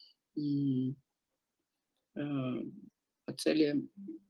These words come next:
с которой вы пришли на обучение, да. Если всё-таки вы планировали работать, э, в терапии, то я бы всё-таки советовала на этом сконцентрироваться. Если понимаете, что, как бы, это не то, чем вы хотели бы заниматься следующие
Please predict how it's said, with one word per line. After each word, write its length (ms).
с 80
которой 260
вы 120
пришли 280
на 260
обучение, 760
да. 140
Если 280
всё-таки 320
вы 220
планировали 500
работать, 460
э, 40
в 80
терапии, 600
то 440
я 160
бы 40
всё-таки 240
советовала 400
на 120
этом 140
сконцентрироваться. 760
Если 220
понимаете, 520
что, 180
как 120
бы, 120
это 160
не 100
то, 160
чем 200
вы 60
хотели 240
бы 120
заниматься 420
следующие 580